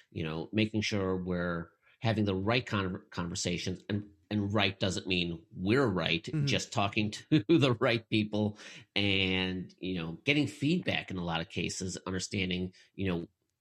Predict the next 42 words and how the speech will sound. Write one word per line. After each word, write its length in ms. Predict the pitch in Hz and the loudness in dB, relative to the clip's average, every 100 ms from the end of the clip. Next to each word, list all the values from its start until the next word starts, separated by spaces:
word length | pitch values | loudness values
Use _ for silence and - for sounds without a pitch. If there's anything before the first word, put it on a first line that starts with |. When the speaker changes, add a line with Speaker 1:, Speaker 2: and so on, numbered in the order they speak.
| - - | -20 -10
Speaker 1:
w-, 220 | 104 - - | -8 -8 -8
where 360 | 98 104 120 113 | -2 2 2 4
have 240 | 117 95 | 2 0
we, 440 | 98 107 101 101 - _ _ _ _ _ _ - | 2 2 2 -2 -6 _ _ _ _ _ _ -6
you 100 | 98 | -4
know, 120 | 73 | -4
missed 480 | 80 104 117 113 - | 0 4 4 2 -2
opportunities 800 | 107 107 104 107 101 104 98 - - | -2 -2 0 2 2 2 0 -4 -6
to 560 | - 101 87 85 85 _ - | 0 2 2 -2 -4 _ -4
contribute 420 | 107 104 90 104 | -2 0 -2 0
back 200 | 95 98 | -2 -4
to 60 | 87 | -10
the 60 | |
project, 460 | - 98 104 123 - | -6 -2 0 0 -2
for 100 | 123 | -2
example? 600 | 120 117 117 127 127 - _ | 0 0 -2 -2 -6 -8 _
How, 200 | 98 98 - | -4 -4 -4
you 80 | 90 | -8
know, 80 | 78 | -2
how 160 | 107 | -2
can 120 | 104 95 | 0 0
we 100 | 92 | 0
get 160 | 87 | -2
more 120 | 90 | -2
involved 280 | 87 90 92 | -2 -2 -2
with 140 | 90 95 | -2 0
that? 320 | 101 110 - - - - | 0 0 -6 -20 -20 -12
Um, 260 | 80 78 80 | -6 -6 -6
that, 80 | - - - | -8 -10 -8
that's 260 | 90 - - - | -6 -6 -10 -8
a, 60 | - - | -8 -4
a 80 | |
new, 540 | 92 95 98 98 92 92 - _ _ _ _ _ _ - | -2 0 2 2 0 -4 -14 _ _ _ _ _ _ -2
much 280 | 107 113 113 | 2 2 0
stronger 380 | - 107 104 95 | 0 2 2 0
commitment. 560 | - 95 80 120 113 | -2 -2 0 -2 -2
So 120 | - 90 | -2 -4
you'll 360 | 90 90 92 - | -2 -4 -6 -8
see 300 | - 95 95 | -6 -4 -4
us 140 | 95 | -2
much 240 | 98 98 110 | -2 -2 0
more 380 | 101 95 92 | 0 0 -4